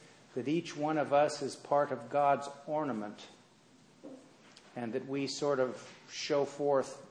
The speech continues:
the beauty of God in that sense. We become transparencies and reflections of God's grace and love as we live. So give thanks for the birth of the Savior. See if you can, uh,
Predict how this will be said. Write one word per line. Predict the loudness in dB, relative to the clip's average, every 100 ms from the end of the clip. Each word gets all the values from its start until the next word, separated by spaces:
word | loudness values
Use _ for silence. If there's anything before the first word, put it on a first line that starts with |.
| -8
the | -4
beauty | -4 -2 -2 0
of | -2 0
God | 2 6 6 4 0
in | -2 0
that | 2 0
sense. | -2 -2 -2 -6 -10 -12 -16 -20 -20 -20 -4
We | 0 2
become | 2 0 4 4 2
transparencies | 0 0 0 -2 2 2 2 0 -2 0
and | -2
reflections | -2 2 2 2 0 -6 -6
of | -4
God's | 4 6 6 2
grace | 2 2 0
and | -2 0
love | 4 4 2 -8 -18 -20 -20 -8
as | -4 -4 -4
we | -4
live. | -2 -2 -2 -4 -8 -16 -20 -20 -20 -20 -20 -20 -20 -20 -20 -20 -20 -20 -20 -20
So | -4 -4
give | 0 -2
thanks | 2 2 4 0
for | -2
the | 0
birth | 2 4 4 4
of | 0 -2
the |
Savior. | -4 4 6 6 4 2 0 -6 -18 -20 -20 -20 -18
See | -10 2 6 6 6
if | 2 2
you | 0 2
can, | 2 2 2
uh, | 4 6 4